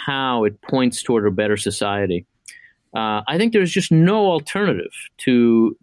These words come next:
to the, the, the Judeo-Christian framework, that anthropology that says that we begin fallen and require formation, and that's what our institutions do. And so when we use our religious institutions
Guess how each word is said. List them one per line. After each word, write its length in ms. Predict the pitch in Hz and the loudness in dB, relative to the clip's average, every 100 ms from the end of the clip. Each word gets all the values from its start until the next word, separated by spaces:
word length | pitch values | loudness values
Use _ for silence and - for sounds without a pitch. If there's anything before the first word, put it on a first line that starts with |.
| - | -4
to 300 | 120 110 110 117 | 0 2 2 0
the, 100 | 107 | -4
the, 360 | - 107 113 107 110 | -4 -2 -2 -2 -2
the 100 | 110 | -4
Judeo-Christian 640 | 117 147 147 147 147 - | -2 -2 -2 -2 -4 0
framework, 600 | 113 - 127 120 107 95 | -2 0 0 2 2 0
that 140 | - 120 | -2 -2
anthropology 800 | 139 143 - 139 139 131 104 90 | -2 -4 -6 -4 -2 -2 0 -2
that 140 | 92 | -2
says 520 | - - 117 107 98 - _ _ _ - | -4 -2 0 2 0 -6 _ _ _ -6
that 120 | 107 | 0
we 120 | 110 | 0
begin 480 | 104 107 131 143 131 | 0 -2 0 2 0
fallen 640 | - - 131 131 123 113 | -2 -2 0 2 2 0
and 180 | 107 107 | 2 0
require 440 | 104 - 117 117 | 0 0 -2 -2
formation, 600 | 110 113 107 110 113 117 | -2 -2 0 0 0 0
and 240 | 101 92 98 | 0 0 -2
that's 320 | 135 151 - | -4 -4 -2
what 120 | 147 | 0
our 100 | 120 | 2
institutions 640 | 113 - 104 110 - 95 - | 0 -2 -4 -4 -2 -4 -2
do. 280 | 92 87 - _ _ - _ _ _ | -2 -2 -4 _ _ -20 _ _ _
And 180 | - 117 | -6 -4
so 220 | - 135 | 0 2
when 180 | 127 127 | 2 4
we 80 | 131 | 2
use 300 | 147 262 240 | 4 2 4
our 100 | 175 | 2
religious 340 | 139 165 151 | 2 2 0
institutions 720 | 147 - - 131 131 120 104 | -2 -4 -4 -2 0 0 0